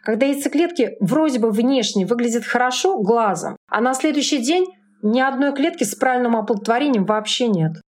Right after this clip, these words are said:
А правильно, это как мы видим, да, то есть эмбриологи смотрят в микроскоп, и внутри вот этого шарика, ну, яйцеклетки, видят внутри вот таких два маленьких шарика, как два глазка таких. То есть это получается, говорит о том, что,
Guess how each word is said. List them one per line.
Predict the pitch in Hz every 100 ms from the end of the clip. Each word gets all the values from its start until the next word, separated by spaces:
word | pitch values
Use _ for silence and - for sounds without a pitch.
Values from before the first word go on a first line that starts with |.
| _ -
А | 214
правильно, | 214 403 453 320 233
это | - 233 226
как | 294 302
мы | 302
видим, | 277 262 185 170 175
да, | 269
то | 302
есть | 208 254
эмбриологи | 240 320 285 262
смотрят | 254 285 294 240
в | 226
микроскоп, | 233 262 269 269 392 415
и | -
внутри | 202 262 277 302
вот | 269 294
этого | 285 254
шарика, | - 415 349 -
ну, | 214
яйцеклетки, | 208 208 220 247 - 180 - - -
видят | 214 320 311 240
внутри | 240 285 302
вот | 214
таких | 233 247 175
два | 196 277
маленьких | 269 254 247 254
шарика, | - 220 - 202
как | 180
два | 226 240
глазка | 247 262 - 196
таких. | 165 165 156 151 - -
То |
есть | 240
это | 415 392
получается, | 277 277 - 320 302 302 247 208 _ -
говорит | 208 226 247 285 277
о | 247
том, | 415 415
что, | - 254